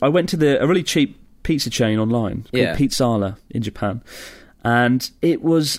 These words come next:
Speaker 1: about fifty dollars for one pizza.
Speaker 2: Bloody
Speaker 1: So I was
Speaker 2: hell.
Speaker 1: looking at, like, a three hundred dollar bill for, you know,
Speaker 2: Jeez.
Speaker 1: six pizzas, which is just obscene, especially given that pizzas in Japan aren't the best quality anyway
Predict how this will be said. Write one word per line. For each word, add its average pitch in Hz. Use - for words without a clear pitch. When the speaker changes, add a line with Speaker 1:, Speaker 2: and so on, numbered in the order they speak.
Speaker 1:
about 131
fifty 151
dollars 127
for 123
one 120
pizza. 120
Speaker 2:
Bloody 147
Speaker 1:
So 107
I 135
was 139
Speaker 2:
hell. 175
Speaker 1:
looking 143
at, 120
like, 131
a 139
three 147
hundred 131
dollar 123
bill 107
for, 117
you -
know, 104
Speaker 2:
Jeez. 107
Speaker 1:
six -
pizzas, 104
which 127
is 120
just -
obscene, 113
especially 139
given 123
that 117
pizzas 180
in 160
Japan 139
aren't 165
the 143
best 143
quality 120
anyway 107